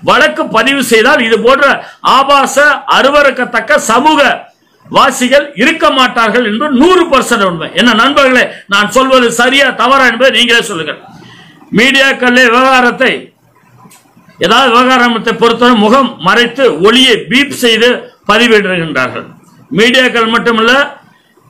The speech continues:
ஆ, படத்தில் வரும்போது beep செய்கிறார்கள். ஆனா எல்லை மீறி போச்சு. இது அவ்வளவுதான் சொல்லுவேன். பொது அமைதிக்கு குந்தகம் விளைவிக்கும் மாணவர்களை தவறாக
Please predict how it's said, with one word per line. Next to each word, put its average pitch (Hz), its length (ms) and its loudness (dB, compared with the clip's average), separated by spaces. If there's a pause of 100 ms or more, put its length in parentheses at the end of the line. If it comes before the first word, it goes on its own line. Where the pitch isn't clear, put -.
(460)
ஆ, 165 40 2 (680)
படத்தில் 302 460 0
வரும்போது 262 360 2 (100)
beep 247 240 -2
செய்கிறார்கள். 180 460 0 (280)
ஆனா 196 180 2 (1000)
எல்லை 330 320 2 (100)
மீறி 294 300 0
போச்சு. 190 260 0
இது 127 100 -12 (460)
அவ்வளவுதான் 175 340 0
சொல்லுவேன். 135 300 -6 (480)
பொது 294 300 4 (720)
அமைதிக்கு 247 600 0 (440)
குந்தகம் 254 500 2
விளைவிக்கும் 233 560 0 (240)
மாணவர்களை 254 720 2 (760)
தவறாக 262 460 2